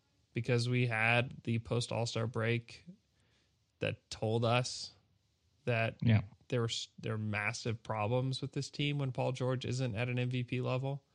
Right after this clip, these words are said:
Speaker 1: And
Speaker 2: Hmm.
Speaker 1: they are glaring and they're in your face, and we know all of them. But because they got it together for those five games, it definitely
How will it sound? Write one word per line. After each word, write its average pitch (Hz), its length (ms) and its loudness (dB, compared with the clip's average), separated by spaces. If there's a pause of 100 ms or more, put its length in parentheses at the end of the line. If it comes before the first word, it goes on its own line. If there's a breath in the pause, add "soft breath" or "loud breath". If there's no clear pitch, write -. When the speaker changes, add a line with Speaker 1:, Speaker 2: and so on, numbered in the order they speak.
(720 soft breath)
Speaker 1:
And 113 400 0
Speaker 2:
Hmm. 117 80 10
Speaker 1:
they 110 140 10
are 107 320 -2
glaring 127 800 0
and 120 180 -2
they're 104 120 -6
in 113 180 0
your 107 120 -2
face, 123 760 2 (120)
and 117 160 0
we 110 100 0
know 113 200 2
all 110 280 2
of 127 80 2
them. 147 340 2 (640 soft breath)
But 113 180 0
because 117 320 0
they 120 120 4
got 117 180 4
it 113 80 -4
together 113 320 2
for 113 120 -4
those 104 160 -2
five 110 300 -2
games, 127 540 0
it 107 120 -6
definitely 110 880 -2